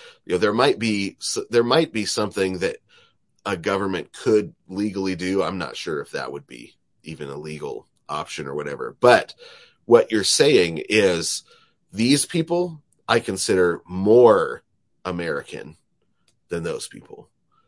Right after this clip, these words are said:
They're getting more of America's resources than those people. So, um, it, it's a, you know,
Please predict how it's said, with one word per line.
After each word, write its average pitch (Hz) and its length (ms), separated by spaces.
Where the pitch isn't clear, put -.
They're 101 180
getting 90 320
more 95 320
of 87 80
America's 80 640
resources - 840
than 78 160
those 71 200
people. - 360
So, 82 320
um, 165 300
it, 82 220
it's 90 200
a, 82 140
you 82 120
know, 82 180